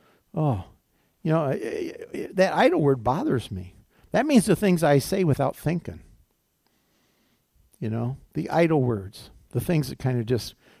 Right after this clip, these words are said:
come out of me. Like, "Oh, wish I hadn't said that. Wished I hadn't said that." You know, so it is also, we honor him and we holy, make his name holy with our lips,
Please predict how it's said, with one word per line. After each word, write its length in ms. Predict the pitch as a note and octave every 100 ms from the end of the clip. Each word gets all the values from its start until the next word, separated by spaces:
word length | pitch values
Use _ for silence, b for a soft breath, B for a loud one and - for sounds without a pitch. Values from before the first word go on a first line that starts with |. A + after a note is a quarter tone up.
| b
come 180 | - B2+
out 220 | B2 B2+
of 100 | A#2+
me. 140 | A#2 A2
Like, 120 | A2
"Oh, 340 | A#2 F2 C2+ - _ b b b b
wish 220 | D3+ -
I 40 | -
hadn't 280 | G#2 G2
said 260 | - A2 G2+
that. 220 | F#2+ F2 _ _ _ _ _ _ _ _ _ _ _ _ _ _
Wished 200 | E3+ E3+
I 60 | C3+
hadn't 260 | A#2+ A2+
said 260 | G#2 A2 A2
that." 240 | - - _ _ _ _ _ _ _ _ _ _ _ _ _ _
You 120 | C#3+
know, 260 | A#2+ B2+ D3 _ _
so 300 | - F#3 F#3+ - _
it 160 | F#3 F3+
is 140 | E3
also, 400 | F3 A#3+ C#4 D#3+
we 200 | D3+ D#3
honor 320 | D#3 D#3 G3
him 360 | D3 C3 B2+ C3 - _ _ _ _ _ _ _
and 100 | D3
we 100 | D3+
holy, 540 | B2 F3 B3 A3+ D3 -
make 180 | D#3+ F#3+
his 140 | F#3 D#3+
name 180 | D3+
holy 320 | A2 A3 F#3+ D3
with 160 | E3+ -
our 120 | C#3+
lips, 580 | C3+ F#3+ A#3 - - -